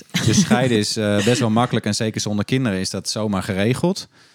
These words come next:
Speaker 2: Dus, eh, is het huwelijk ook niet een soort oplossing voor, eh, trouw en toewijding. Maar als je commitment, trouw, toewijding heel belangrijk vindt, dan is het huwelijk iets moois om dat te onderstrepen. En tegelijkertijd is het huwelijk zomaar ook een gevangenis.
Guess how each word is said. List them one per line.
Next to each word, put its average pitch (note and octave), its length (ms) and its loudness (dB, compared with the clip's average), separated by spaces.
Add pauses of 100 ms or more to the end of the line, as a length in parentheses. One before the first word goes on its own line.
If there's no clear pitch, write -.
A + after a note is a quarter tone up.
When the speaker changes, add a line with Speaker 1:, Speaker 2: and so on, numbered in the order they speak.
(120)
Speaker 2:
Dus, A2+ 380 0
eh, G#2 300 0
is G#2+ 160 0
het A2+ 120 -8
huwelijk A2+ 320 4
ook A#2 140 2
niet A#2 160 0
een A2+ 60 0
soort A2 260 -2
oplossing A2 540 0
voor, G2+ 260 -2
eh, G2 60 0
trouw G2 300 0
en G2 60 0
toewijding. C3 600 2 (320)
Maar - 120 0
als - 80 0
je - 60 -8
commitment, B2+ 600 2
trouw, A2+ 300 2
toewijding A2 500 2
heel A2 120 2
belangrijk G#2+ 440 0
vindt, G2+ 360 -4 (360)
dan G2+ 160 0
is G2+ 120 0
het G2 100 -8
huwelijk A2+ 280 2
iets G#2 140 -4
moois G2 280 0
om G#2 60 -4
dat G2+ 120 0
te A2 60 -4
onderstrepen. G#2 580 0
En D#2+ 80 -6
tegelijkertijd A#2+ 720 0
is F#2 100 -4
het G#2+ 100 -2
huwelijk A2 300 2
zomaar A2+ 340 0
ook G#2+ 100 0
een G#2+ 80 -2
gevangenis. A#2+ 720 0